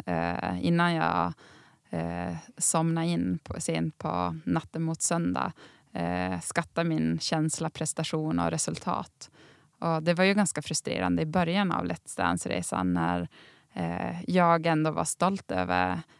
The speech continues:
min prestation och känslan jag hade haft. Men, eh, resultatet, eh, och det jag hade att förhålla mig till av poängen från juryn, det,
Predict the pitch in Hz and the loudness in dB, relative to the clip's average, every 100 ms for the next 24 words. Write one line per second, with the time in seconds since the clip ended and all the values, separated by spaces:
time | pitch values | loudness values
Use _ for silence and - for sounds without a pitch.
0 | - 165 156 156 - 160 - 175 180 175 | -2 2 2 -2 -6 -6 -6 -4 -2 0
1 | 175 - 165 160 185 175 - 180 175 - | 0 0 0 0 0 0 -2 -2 -2 -4
2 | - - - - - - - 175 165 160 | -6 -16 -20 -20 -20 -14 -2 2 2 2
3 | 165 165 170 180 175 - 170 165 165 - | 0 0 -2 -4 -6 -6 -2 -2 -2 2
4 | 185 190 - 170 - - - 170 156 _ | 2 2 -4 -10 -12 -14 -8 -8 -8 _
5 | - _ _ 170 165 165 165 160 156 - | -20 _ _ 2 4 4 4 4 2 0
6 | 175 180 180 165 165 165 - 180 90 165 | -2 0 2 0 -2 -4 -4 -2 -2 -4
7 | 165 - 160 - 160 170 165 165 165 160 | -2 -2 -2 -2 0 2 2 0 0 0
8 | 180 196 180 190 190 - - - _ 180 | 0 -2 -2 -2 -4 -6 -20 -20 _ -2
9 | 175 170 92 92 | 0 0 0 0